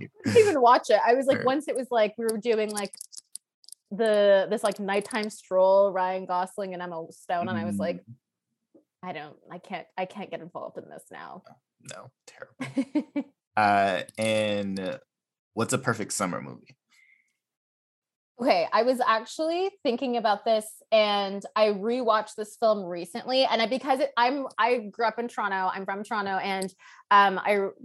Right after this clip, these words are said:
Speaker 1: just rewatched this film by Sarah Polley, Take This Waltz, which actually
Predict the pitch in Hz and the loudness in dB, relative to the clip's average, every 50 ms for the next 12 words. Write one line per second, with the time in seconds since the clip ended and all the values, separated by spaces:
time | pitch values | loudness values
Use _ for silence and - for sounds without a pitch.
0 | - _ _ _ _ - 233 233 - - 254 247 220 208 202 202 - 226 214 - | -20 _ _ _ _ -2 -2 -2 0 -2 0 2 4 2 2 2 -2 -6 -6 -6
1 | - 208 185 190 208 214 190 175 185 - - 185 180 180 180 - - - 175 165 | -6 -4 -2 -2 0 0 0 -2 -2 -2 -2 0 0 0 0 -2 0 0 0 0
2 | 160 170 165 165 160 151 160 170 - _ _ _ _ _ _ _ - - - 214 | 0 -2 -4 -6 -8 -8 -10 -10 -12 _ _ _ _ _ _ _ -6 -2 0 0
3 | - - 233 220 - - 202 180 180 165 180 196 262 285 - - - - 214 220 | 0 0 0 -2 -2 -4 -4 -2 0 2 2 0 0 -2 -6 -16 -12 -2 -2 0
4 | 226 - - - 214 226 240 233 - - 302 302 311 320 311 320 320 320 320 | 0 -2 -2 -2 0 0 0 -2 -6 -10 -8 -6 -4 -4 -4 -4 -4 -6 -8